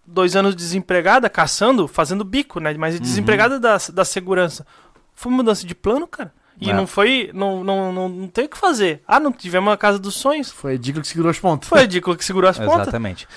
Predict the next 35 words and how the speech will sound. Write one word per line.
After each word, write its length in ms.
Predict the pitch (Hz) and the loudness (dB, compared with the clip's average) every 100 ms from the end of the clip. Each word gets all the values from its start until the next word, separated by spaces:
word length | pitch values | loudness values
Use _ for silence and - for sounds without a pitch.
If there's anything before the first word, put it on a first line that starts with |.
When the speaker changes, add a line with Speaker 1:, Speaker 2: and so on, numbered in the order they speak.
| - - | -20 -4
Speaker 2:
Mas 140 | 147 | 0
uma 100 | 151 | 0
coisa 160 | 196 214 | 2 0
importante 400 | 208 165 156 151 | 2 0 0 -2
é 40 | |
o 20 | 160 | -6
seguinte: 340 | 151 110 95 | -4 -6 -6
a 40 | |
gente 180 | 98 123 | -6 -4
acaba, 480 | 135 120 147 147 113 - - - | -4 2 4 4 2 -4 -20 -4
quando 180 | 147 175 | -2 -2
a 20 | |
gente 100 | - | 0
fala 160 | 135 | -2
de 80 | 113 | -2
comida, 320 | - 110 131 | -6 -6 -4
a 40 | 127 | -6
gente 140 | 107 | -8
tem 120 | - | -10
que 60 | 117 | -8
falar 160 | 104 104 | -6 -6
de 120 | 95 | -6
dinheiro, 380 | 98 101 110 131 - | -8 -4 -4 -6 -10
né? 180 | 104 110 | -4 0
Mas 180 | 113 | 0
eu 60 | 117 | 0
acho 120 | 131 | -2
que 60 | - | -2
é 40 | |
legal 200 | 135 120 | -4 0
a 40 | 135 | -2
gente 160 | 139 - | -4 -10
focar 420 | 127 - 139 143 | -12 -4 -4 -2
na 140 | 170 | -2
comida, 320 | 190 165 95 | 0 0 0